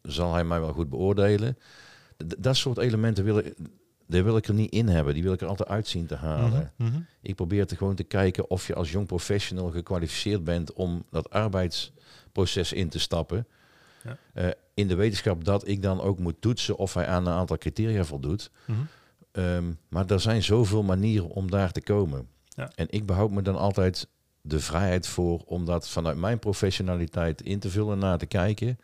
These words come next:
Speaker 2: Mhm.
Speaker 1: En daarmee recht te doen aan het leerproces van zo'n student.
Speaker 2: Ja.
Speaker 1: En da-, daarom boeit mij dit zo. En daarom vind ik het ook zo leuk. En daarom is ieder gesprek ook weer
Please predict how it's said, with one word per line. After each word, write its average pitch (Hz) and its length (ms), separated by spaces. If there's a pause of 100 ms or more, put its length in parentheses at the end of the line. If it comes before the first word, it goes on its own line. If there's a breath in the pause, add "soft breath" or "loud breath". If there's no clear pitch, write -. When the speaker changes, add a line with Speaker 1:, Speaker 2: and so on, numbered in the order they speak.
Speaker 2:
Mhm. 104 140 (220 loud breath)
Speaker 1:
En 98 160
daarmee 90 280
recht 110 400 (140)
te 78 160
doen 82 260
aan 101 140
het 85 120 (200)
leerproces 87 720
van 82 160
zo'n 82 160
student. 85 560 (120)
Speaker 2:
Ja. 131 160 (580 soft breath)
Speaker 1:
En 82 220
da-, - 140
daarom 95 480
boeit 113 180
mij 98 180
dit 80 200
zo. 69 260
En 76 60
daarom 101 200
vind 90 140
ik 90 120
het - 100
ook 82 100
zo 80 120
leuk. 107 220
En 87 100
daarom 87 280
is 78 240
ieder 113 220
gesprek 87 400
ook 87 180
weer 87 240